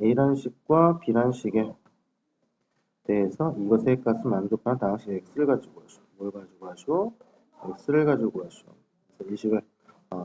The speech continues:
표현을 한번 해봤더니 일단은 이엑스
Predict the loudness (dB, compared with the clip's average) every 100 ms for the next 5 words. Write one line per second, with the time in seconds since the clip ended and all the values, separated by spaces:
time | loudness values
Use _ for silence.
0 | -6 -2 0 -2 -2 -4 -4 -4 -8 -6
1 | -6 -6 _ _ _ _ -8 -4 -2 0
2 | -2 -10 _ -20 -16 -2 2 2 2 -12
3 | -20